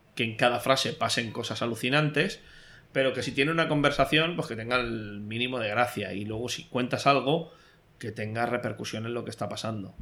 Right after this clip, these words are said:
O sea, los tiempos muertos en que los personajes están cagando o están comiendo o escuchando poesía están,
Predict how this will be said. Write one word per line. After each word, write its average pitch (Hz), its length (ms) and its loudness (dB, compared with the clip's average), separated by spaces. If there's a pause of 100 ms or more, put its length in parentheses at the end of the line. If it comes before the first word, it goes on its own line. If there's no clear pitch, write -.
(460)
O - 60 -20
sea, 117 100 0
los 117 140 -2
tiempos 151 280 4
muertos 127 400 0
en 131 80 0
que 123 80 0
los 113 100 -2
personajes 117 400 -4
están 113 280 -4
cagando 117 520 -2
o 117 220 -4
están 113 640 -6
comiendo 117 600 -6
o 110 380 -4
escuchando 110 640 -6
poesía 135 580 -2 (760)
están, 127 560 6